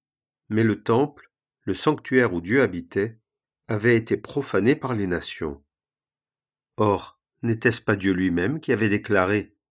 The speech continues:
L'Ammonite et le Moabite n'entreront pas dans la congrégation de l'Éternel, même leur dixième génération n'entrera pas dans la congrégation de l'Éternel à jamais » Deutéronome vingt-trois, verset trois.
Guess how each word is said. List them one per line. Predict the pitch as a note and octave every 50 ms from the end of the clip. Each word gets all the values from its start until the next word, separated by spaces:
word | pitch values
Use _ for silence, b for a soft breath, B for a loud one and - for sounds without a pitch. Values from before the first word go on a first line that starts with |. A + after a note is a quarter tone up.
| _ _ _ _ _ -
L'Ammonite | G2+ G#2+ A2 A2+ A2 A2 G#2 G#2+ A#2 D3+ D#3 - - _ _ -
et | A2
le | G#2 G2+ G2+
Moabite | G2 A2 A#2+ A#2+ G#2 F2+ F2+ F#2 B2 C3 - -
n'entreront | F#2 G2 G#2 A2 A2 - - G#2+ E2+ G2 F#2
pas | E2+ - A#2+
dans | C#3 C#3+ B2
la | A2 G#2
congrégation | G2+ - A#2+ A2 G#2 G2+ G2+ G2+ F#2+ F#2+ - - B2
de | G#2+ F#2 F#2
l'Éternel, | F2 F2+ - - F#2 E2+ F2 F2+ F#2 G2 A2 A#2 - _ _ _ _ _ _ _ _ _ _ _ _ _ _ _
même | - A2 B2 C3 B2+
leur | A2+ G#2+ F#2
dixième | G2+ G#2 G#2+ G2+ - C3+ B2+ A2+
génération | G#2+ A#2 A2+ A2 G2+ G2 F#2+ - - C#3 C#3
n'entrera | C#3+ C3+ A#2 D#3 - A2 G2+ F#2 F#2+ -
pas | - A2 A#2+
dans | C#3 C3+ B2
la | A2+ G#2+
congrégation | G#2 - A#2+ A2 G2 F#2+ G2 F2 G2+ F#2+ - - A#2+
de | A#2 A2
l'Éternel | G2+ F#2+ G2 - - F#2+ F#2 F#2+ G2 G#2+ B2 - - _
à | - G2+ G2
jamais » | E2+ F#2+ F2+ F2+ G2 A2 B2+ - _ _ _ _ _ _ _ _ _ _ _ _ _
Deutéronome | - F#2+ - - G2+ F#2 G2+ F#2+ G2 G2 F#2+ F2+
vingt-trois, | F2 F#2+ F2 E2+ - G#2 F#2+
verset | F2+ F#2 F2+ - - G#2+
trois. | - - _ G#2+ A2 A#2 A#2